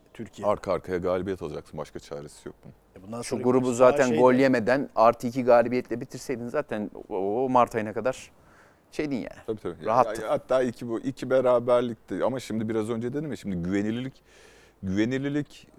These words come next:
Speaker 2: tartışılmaya başladığı anda o iş
Speaker 3: Ya abi bu grup normalde konsol oyununda futbol oynuyorsun. Amatör de en zayıf level'da oynuyorsun.
Speaker 1: Evet.
Speaker 3: Değil mi?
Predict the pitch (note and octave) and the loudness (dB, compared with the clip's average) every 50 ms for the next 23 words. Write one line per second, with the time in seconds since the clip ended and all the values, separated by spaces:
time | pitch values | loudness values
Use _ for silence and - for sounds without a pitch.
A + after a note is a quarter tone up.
0 | - - - A#2+ A#2 A#2 - - - A#2+ B2 C3 B2 A2+ A#2 A#2 A#2+ - - - | -20 -6 -2 0 0 0 -2 -6 -10 -8 -6 -4 -4 -2 -2 -2 -4 -4 -8 -10
1 | C#3 D#3 D#3+ D#3+ C#3+ A#2+ A2 A2 A#2+ C#3 A3 A3 - - _ - A2+ A#2 B2 D3 | -8 -6 -4 -4 -4 -4 -4 -6 -6 -6 -6 -6 -8 -10 _ -6 -4 -4 -4 -4
2 | - - - - - - - - G2 - - G#2 B2+ D3+ A#2+ F#2+ G#2+ C3 C#3+ D#3 | -8 -12 -18 -20 -20 -12 -4 -2 0 4 4 4 4 4 0 0 -2 -2 0 2
3 | D3+ A#2+ C#3 - - - - _ _ _ - - G#2 A2 C3 C#3 C#3 A#2 G2+ F#2+ | 2 2 2 0 -2 -10 -20 _ _ _ -6 -2 0 0 2 2 2 0 0 0
4 | F2 G#2+ C#3 F#3+ C#4+ - _ _ - _ - - B2 B2 A#2+ - - D#3 D3 - | -2 -4 -4 -4 -6 -10 _ _ -20 _ -2 2 2 2 2 4 2 2 2 2
5 | - A2 G#2+ F#2+ F2+ F2 F2 F2 A#2 D3+ A3+ C4 _ _ _ _ _ _ _ _ | 0 -2 -2 -4 -6 -8 -8 -4 -4 -4 -6 -8 _ _ _ _ _ _ _ _
6 | _ - - - _ - A2 G2 F#2+ - - B2+ B2+ A#2 G#2 F#2 E2 - - - | _ -18 -18 -14 _ -4 -4 -4 -2 0 0 0 0 0 -2 -4 -6 -8 -8 -8
7 | G#3 D4 _ _ _ _ _ _ _ _ _ _ _ _ _ _ - - _ - | -8 -8 _ _ _ _ _ _ _ _ _ _ _ _ _ _ -20 -20 _ -20
8 | - - _ _ _ _ - A#2 B2+ C#3+ D3 - - D#3 D3 C#3+ C3 C3 - - | -20 -20 _ _ _ _ 4 6 6 6 6 6 6 4 4 6 4 2 4 4
9 | C#3 C#3+ C#3 C3 G2 G#2+ G2+ G2 F2+ - - - - - - G2 F#2+ F#2 F2+ F2+ | 4 4 4 4 2 2 2 0 -2 -8 -12 -20 -16 -4 0 0 2 2 0 -2
10 | E2 D#2 D#2+ - - _ _ _ _ _ _ _ _ _ _ _ - F#2+ F#2 F2+ | -4 -4 -6 -8 -10 _ _ _ _ _ _ _ _ _ _ _ -4 -4 -2 -2
11 | E2+ E2 D#2+ D#2 - - - - - _ _ _ _ _ _ _ _ _ _ _ | -4 -6 -8 -8 -10 -10 -12 -14 -20 _ _ _ _ _ _ _ _ _ _ _
12 | _ _ _ _ - A2+ A2 G2 E2+ - _ _ _ _ - A#3+ C#4 G#3+ | _ _ _ _ -10 -10 -10 -12 -14 -20 _ _ _ _ -6 -4 -4 -4